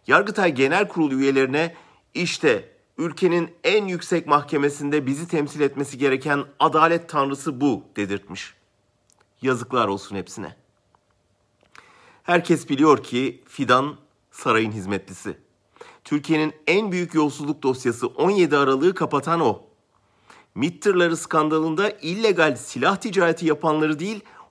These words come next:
o ticareti yazanları hapseden yine o. Barış'a imza atmış akademisyenleri tutuklatan da o. Bu ve benzeri hizmetlerinin karşılığı olarak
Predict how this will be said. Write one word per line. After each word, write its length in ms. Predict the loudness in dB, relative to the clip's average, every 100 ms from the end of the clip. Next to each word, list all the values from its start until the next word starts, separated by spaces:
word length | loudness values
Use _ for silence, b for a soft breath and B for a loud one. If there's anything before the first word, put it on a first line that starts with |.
| -2
o 140 | -2
ticareti 500 | -2 0 2 2 0
yazanları 580 | 2 2 4 4 4 2
hapseden 580 | 2 0 0 0 0 -2 -14 _ -6
yine 220 | -2 -2
o. 240 | -4 -10 _ _ _ _ B B B 0
Barış'a 300 | 0 2 0
imza 320 | 0 4 4
atmış 300 | 4 -2 -8
akademisyenleri 840 | -6 -4 -4 -4 -4 -2 -2 -4
tutuklatan 640 | -8 -12 -4 -4 0 0 0
da 120 | -2
o. 160 | -2 -10 _ _ _ _ _ B B B B -4
Bu 180 | 0 4
ve 160 | 4 4
benzeri 400 | 2 2 0 0
hizmetlerinin 640 | 0 -2 0 0 0 -2
karşılığı 460 | 2 0 0 0 0
olarak 480 | 2 0 -2 -6